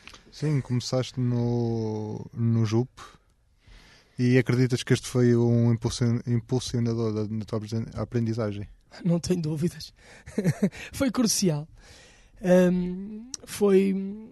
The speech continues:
Speaker 2: foi uma amiga, uma amiga minha que era do jup que me convidou, a vossa, vossa colega, Sara Pereira, menciono-a sempre.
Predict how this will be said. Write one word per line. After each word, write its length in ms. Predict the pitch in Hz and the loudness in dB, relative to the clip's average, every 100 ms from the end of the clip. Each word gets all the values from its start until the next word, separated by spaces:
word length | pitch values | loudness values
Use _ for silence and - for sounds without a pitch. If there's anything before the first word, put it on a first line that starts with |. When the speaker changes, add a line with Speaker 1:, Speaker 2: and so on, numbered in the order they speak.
| - _ - | -20 _ -20
Speaker 2:
foi 260 | - 202 196 | -2 2 4
uma 140 | 190 | 4
amiga, 520 | 190 196 185 190 190 | 2 2 2 0 0
uma 160 | 180 180 | 0 0
amiga 280 | 190 185 190 | 2 2 2
minha 200 | 190 190 | 0 -2
que 120 | 190 | -2
era 100 | 175 | -4
do 220 | 170 175 | -4 -4
jup 280 | 165 220 240 | 0 0 0
que 100 | - | -4
me 80 | 185 | -4
convidou, 440 | 180 165 175 208 254 | -2 0 0 0 -2
a 220 | - - | -8 -12
vossa, 480 | 160 160 - 180 180 - | -10 -10 -10 -12 -16 -20
vossa 400 | 185 165 - 175 156 | -14 -12 -12 -14 -10
colega, 460 | 175 180 202 208 | -2 0 0 -2
Sara 320 | 170 208 175 165 | -2 0 0 0
Pereira, 480 | - 170 190 233 - _ - - _ - _ - | 2 2 2 0 -6 _ -20 -20 _ -20 _ -6
menciono-a 500 | 180 170 - 165 170 160 | 0 0 2 2 2 2
sempre. 520 | - 180 190 208 | 2 4 2 -2